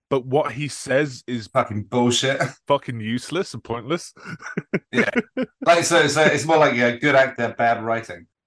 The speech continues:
Speaker 1: Yeah, yeah, yeah. Like, he c-, talks complete nonsense, but he says it in a cool way, and everyone's like, like, not, if he was an American actor, maybe everyone would be like,
Speaker 2: Huh?
Speaker 1: "That fucking doesn't make sense."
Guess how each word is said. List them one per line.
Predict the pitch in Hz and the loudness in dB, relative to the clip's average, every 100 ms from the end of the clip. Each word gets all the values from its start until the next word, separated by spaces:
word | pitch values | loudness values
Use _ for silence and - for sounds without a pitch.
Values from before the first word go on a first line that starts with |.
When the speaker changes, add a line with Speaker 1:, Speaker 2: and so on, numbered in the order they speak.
| _ _ | _ _
Speaker 1:
Yeah, | 135 151 131 113 | 0 4 4 2
yeah, | 120 131 120 | 0 2 2
yeah. | 123 117 90 | 0 -2 -6
Like, | 101 135 131 | -8 -8 -8
he | 185 160 | -10 -12
c-, | - 151 - | -12 -14 -14
talks | - 202 - - | -2 -2 -2 -12
complete | - 156 185 185 139 | -12 -6 -4 -4 -4
nonsense, | 135 143 117 - 175 113 | -2 0 -2 -12 -12 -10
but | 104 | -8
he | 131 | -8
says | - 135 131 | -6 -6 -6
it | 135 | -8
in | 117 | -10
a | 110 | -12
cool | - 127 120 113 | -6 -4 -4 -6
way, | 76 107 117 123 | -8 -4 -2 -2
and | 117 | -4
everyone's | 135 135 110 | -4 -4 -4
like, | 113 104 _ _ - _ - | -4 -4 _ _ -20 _ 0
like, | 165 | 0
not, | 175 214 - | 4 0 2
if | 160 | -2
he | 220 | -2
was | 208 185 | -4 -4
an | |
American | 151 123 139 143 143 | -4 -2 -2 -2 -4
actor, | 143 - 151 | -6 -6 -6
maybe | 139 135 | -2 0
everyone | 131 127 127 | 0 0 -2
would | 117 | -2
be | 113 117 | -4 -2
like, | 107 104 - _ _ _ _ | -2 -4 -8 _ _ _ _
Speaker 2:
Huh? | 120 | -2
Speaker 1:
"That | 165 - | 0 -2
fucking | 262 202 | -6 -4
doesn't | 135 107 | -4 -4
make | 98 87 | -8 -8
sense." | - 98 107 | -10 -10 -10